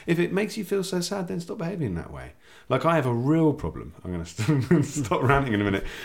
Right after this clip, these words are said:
I have a real problem with the commemoration industry. That, because it seems to me that if you genuinely cared enough to decor yourself out in red flowers and,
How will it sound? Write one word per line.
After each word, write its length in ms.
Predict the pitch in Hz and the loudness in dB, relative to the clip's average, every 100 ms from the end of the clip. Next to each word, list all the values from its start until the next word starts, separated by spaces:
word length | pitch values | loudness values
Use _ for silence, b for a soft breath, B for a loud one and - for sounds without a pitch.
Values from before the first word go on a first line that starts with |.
| B B | B B
I 40 | - | 0
have 100 | 160 | 4
a 80 | 156 | 6
real 300 | 156 170 165 | 6 4 4
problem 220 | 123 107 | 2 4
with 80 | 104 | 2
the 120 | - | 2
commemoration 760 | 110 113 113 113 - 92 82 82 | 2 4 4 2 0 -4 -4 -4
industry. 580 | 92 85 - - 65 - b b b b b b _ - - | -4 -4 -8 -12 -14 -16 b b b b b b _ -20 -16
That, 220 | - 104 - | -2 -2 0
because 320 | 113 135 - | 0 0 2
it 140 | 139 | 0
seems 240 | - 139 131 | 2 0 0
to 100 | 131 | 2
me 120 | 127 | 2
that 160 | 123 147 | 0 -4
if 160 | - | -4
you 80 | 139 | -6
genuinely 920 | 127 139 143 139 117 92 82 - - - _ - | -2 2 4 4 2 -2 -6 -10 -16 -20 _ -12
cared 400 | - 73 67 69 | -6 -6 -8 -8
enough 400 | 82 78 69 - | -6 -6 -8 -12
to 100 | 80 | -14
decor 380 | 73 73 - 76 | -8 -8 -6 -8
yourself 340 | 71 76 - | -8 -8 -6
out 180 | 76 - | -8 -8
in 80 | 80 | -8
red 160 | 78 | -8
flowers 460 | - 73 69 76 76 | -8 -6 -6 -8 -10
and, 260 | 76 73 | -10 -12